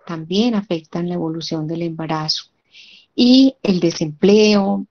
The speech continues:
eh, el acceso a los servicios de salud. Todos estos determinantes psicosociales van a impactar en el bienestar materno-fetal. Por supuesto, las complicaciones obstetras-,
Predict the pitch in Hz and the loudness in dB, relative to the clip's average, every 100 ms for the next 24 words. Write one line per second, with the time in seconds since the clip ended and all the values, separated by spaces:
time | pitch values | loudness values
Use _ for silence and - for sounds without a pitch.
0 | _ 190 180 160 160 - 175 156 - 165 | _ -6 -4 -4 -4 -2 -2 -4 -6 -6
1 | 170 170 165 165 160 165 151 165 165 - | -6 -6 -6 -8 -8 -8 -8 -8 -8 -6
2 | 175 247 240 226 - _ - _ _ _ | 0 2 2 0 -10 _ -20 _ _ _
3 | - 254 269 269 269 - 262 220 208 196 | 2 4 4 0 -2 -2 0 0 0 -2
4 | 185 180 180 208 208 208 180 - 156 170 | -4 -6 -8 -10 -10 -12 -12 -14 -12 -8
5 | 160 175 175 208 233 226 214 175 _ 165 | -6 -6 -2 0 0 -2 -4 -8 _ -8
6 | 147 - _ _ - 190 175 147 160 160 | -6 -8 _ _ -6 -4 -4 -6 -8 -8
7 | 151 - 151 156 151 156 156 147 151 - | -10 -10 -8 -8 -10 -8 -8 -10 -12 -10
8 | - 143 _ _ _ _ _ _ _ _ | -10 -12 _ _ _ _ _ _ _ _
9 | _ _ _ _ _ _ _ _ - 175 | _ _ _ _ _ _ _ _ -2 -2
10 | - 175 190 175 214 208 208 180 175 170 | 0 0 2 2 4 2 2 -2 -4 -6
11 | 165 - 160 180 202 170 - 165 160 208 | -6 -6 -6 -6 -6 -6 -4 -4 -2 -2
12 | 247 | -4